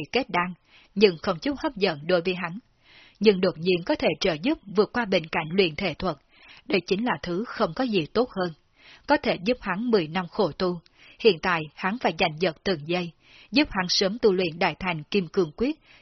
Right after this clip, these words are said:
chính là điều hấp dẫn không thể tốt hơn. Mà cái kim hành cấm chế, đối với đại sư trận pháp như hắn, cho dù không dùng sức mạnh đang ẩn giấu, việc loại trừ cũng dễ dàng như trở bàn tay. Được, chỉ cần có thể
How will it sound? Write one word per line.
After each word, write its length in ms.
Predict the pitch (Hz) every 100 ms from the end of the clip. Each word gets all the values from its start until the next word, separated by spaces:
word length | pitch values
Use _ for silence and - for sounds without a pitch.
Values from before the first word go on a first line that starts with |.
| -
chính 200 | 214 247
là 140 | 247 156
điều 200 | 175 156
hấp 180 | - 302
dẫn 260 | 190 175 143
không 240 | - 247
thể 180 | 208 175
tốt 220 | - 254 -
hơn. 160 | 185 175 - _ _ - - -
Mà 160 | 196 180
cái 320 | - 170 226 -
kim 160 | 226
hành 240 | 175 175 143
cấm 180 | 190 170
chế, 240 | - 185 202 294 _ -
đối 180 | 208 190
với 180 | 208
đại 180 | 240 180 -
sư 160 | 196 180 170
trận 200 | 202 151
pháp 180 | 262 262
như 180 | 196
hắn, 240 | 170 180 240 - - - -
cho 100 | 262 190
dù 220 | 196 165
không 300 | - 220 175
dùng 160 | 185 147
sức 260 | - 320
mạnh 240 | 208 160 160
đang 160 | 180
ẩn 180 | 170 160 147
giấu, 260 | 170 170 277 _ - -
việc 220 | 214 190
loại 200 | 185 170 -
trừ 300 | 185 160 147 -
cũng 220 | 202 170
dễ 100 | 185
dàng 320 | 160 190 156 151
như 220 | 202 185 -
trở 180 | 190
bàn 200 | 151 175 147
tay. 200 | - 180 - _ -
Được, 300 | 185 175 147 _ _ _ _ _
chỉ 140 | - 175
cần 320 | - 196 160
có 100 | 269
thể 120 | 254